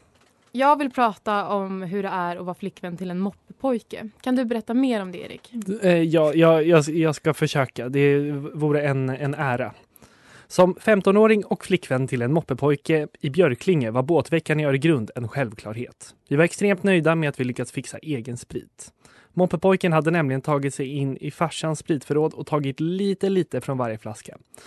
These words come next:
Speaker 2: Han ljög för sina föräldrar och sa att han var hos mig.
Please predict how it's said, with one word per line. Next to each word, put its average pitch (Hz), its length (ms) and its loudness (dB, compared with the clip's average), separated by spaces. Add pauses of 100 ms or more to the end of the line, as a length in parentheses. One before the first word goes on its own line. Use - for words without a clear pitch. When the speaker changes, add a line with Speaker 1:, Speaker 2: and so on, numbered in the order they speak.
(240)
Speaker 2:
Han 151 160 0
ljög 151 240 2
för 151 60 -12
sina 180 200 0
föräldrar 165 520 0
och 160 100 -2
sa 131 160 -2
att 120 100 -6
han 131 140 -2
var 143 200 0
hos 127 160 -6
mig. 156 280 -6